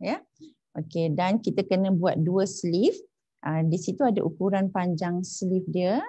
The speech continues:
ah, dia minimum daripada, ah, leher dan maksimumnya sembilan puluh cm. So, semua yang mana ada ukuran ni, mereka akan ukur. Ah, so, se-,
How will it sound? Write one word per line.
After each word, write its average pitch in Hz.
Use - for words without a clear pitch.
ah, 160
dia 156
minimum 180
daripada, 170
ah, 160
leher 202
dan 160
maksimumnya 180
sembilan 170
puluh 170
cm. 160
So, 185
semua 233
yang 202
mana 262
ada 196
ukuran 220
ni, 220
mereka 180
akan 165
ukur. 160
Ah, 147
so, 170
se-, -